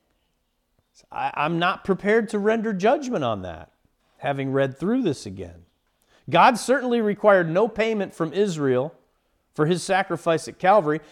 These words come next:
and to insist on paying for it would not seem honorable to me.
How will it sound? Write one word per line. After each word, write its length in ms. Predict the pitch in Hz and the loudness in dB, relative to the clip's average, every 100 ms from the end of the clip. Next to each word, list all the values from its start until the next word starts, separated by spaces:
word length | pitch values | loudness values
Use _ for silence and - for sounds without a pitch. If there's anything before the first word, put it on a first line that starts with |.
| - | -6
and 160 | - - | -4 0
to 140 | 214 | 2
insist 540 | 196 170 - 339 294 233 | 0 0 -2 0 0 0
on 200 | 180 151 | 0 -2
paying 340 | 170 160 151 | -2 -2 -4
for 320 | 139 156 156 | -4 0 2
it 240 | 202 247 - _ _ _ _ _ _ _ _ _ _ _ _ | 2 0 -10 _ _ _ _ _ _ _ _ _ _ _ _
would 180 | 151 170 | 0 0
not 280 | 165 170 170 | 2 -2 -4
seem 260 | 196 196 | -2 2
honorable 460 | 202 311 349 156 127 | 2 2 0 0 -2
to 140 | - 131 | -4 -4
me. 380 | 208 302 165 | -4 -6 -10